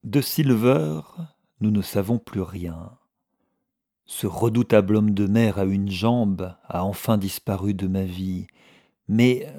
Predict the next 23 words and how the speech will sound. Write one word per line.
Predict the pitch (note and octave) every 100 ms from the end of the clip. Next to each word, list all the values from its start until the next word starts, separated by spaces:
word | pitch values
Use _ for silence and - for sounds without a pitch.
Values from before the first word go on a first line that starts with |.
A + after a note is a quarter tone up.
| E2+
je | G#2+ C3
pense | - D3+ D#3+ -
qu'il | - B2
a | A2
retrouvé | A2 - - G#2
sa | G#2+ -
vieille | F#2+ F#2 G2+ G2
négresse, | G2 F#2 F2+ F#2 F#2+ - - - A2+ - _ _ _ -
et | A#2+ B2+ B2+ - - _
peut-être | E3+ - F#3 F3+ - A2
vit-il | G2+ G2+ - G#2+
toujours, | F#2+ - G2 F#2+ G#2+ G#2 F#2+ F#2 G2+ G2+ _ _
heureux | - A2 F#2+ A#2 B2
avec | F#2+ F2 G2 - -
elle | B2+ B2 F#2+ F#2+ G#2 -
et | - F2+
capitaine | - F#2+ G#2 - F#2 F2
Flint. | - - G2+ F2 E2+ E2+ - - _ _ _ _ _ _ _ _ _ -
Il | G2 F2+
faut | - G#2+
l'espérer | G#2 - - A2+ A#2 B2
du | A2+ G2+
moins | G2+ G2 F#2 G2